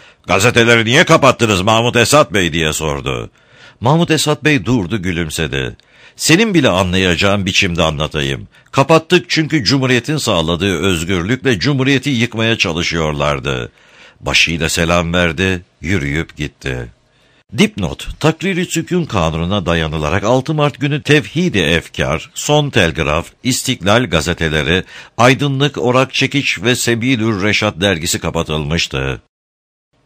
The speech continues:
Soruşturma açılması olasılığı belirince sol dergilerin yazarları Doktor Şefik Hüsnü, Nazım Hikmet ve Hasan Ali Ediz yurt dışına kaçarlar. Kalanlardan S. Celal Antel, Şevket Süreyya Aydemir,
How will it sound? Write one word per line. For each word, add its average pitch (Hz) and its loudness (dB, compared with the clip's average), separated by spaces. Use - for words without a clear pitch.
Soruşturma 175 2
açılması 156 0
olasılığı 85 0
belirince 82 0
sol 151 0
dergilerin 78 -2
yazarları 80 -2
Doktor 131 0
Şefik - -4
Hüsnü, 80 -4
Nazım 95 0
Hikmet 80 -2
ve 139 4
Hasan 135 2
Ali 80 0
Ediz 82 -2
yurt 98 -4
dışına 87 -2
kaçarlar. 71 -2
Kalanlardan 160 2
S. 139 2
Celal 113 2
Antel, 82 0
Şevket 123 0
Süreyya 101 2
Aydemir, 78 -2